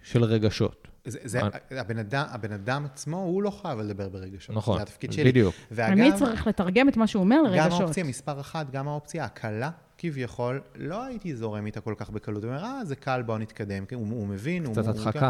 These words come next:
Speaker 2: הוא,
Speaker 1: אולי.
Speaker 2: נכון, אוקיי. זה בדיוק, זה ב-, זה, זה בדיוק הנטייה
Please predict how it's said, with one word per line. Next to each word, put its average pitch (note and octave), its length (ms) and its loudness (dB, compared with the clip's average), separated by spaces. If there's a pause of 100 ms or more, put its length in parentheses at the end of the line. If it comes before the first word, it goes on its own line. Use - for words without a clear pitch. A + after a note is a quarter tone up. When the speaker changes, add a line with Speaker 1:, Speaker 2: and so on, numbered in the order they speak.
(140)
Speaker 2:
הוא, B2 80 -6
Speaker 1:
אולי. A#2+ 120 -4
Speaker 2:
נכון, G#2+ 840 -6
אוקיי. A2 280 -4 (260)
זה A#2 200 -2
בדיוק, A#2+ 640 -4 (160)
זה G#2 140 -6
ב-, - 180 -8
זה, G2+ 140 -8
זה G#2+ 140 -6
בדיוק A#2+ 440 -4
הנטייה B2 540 -6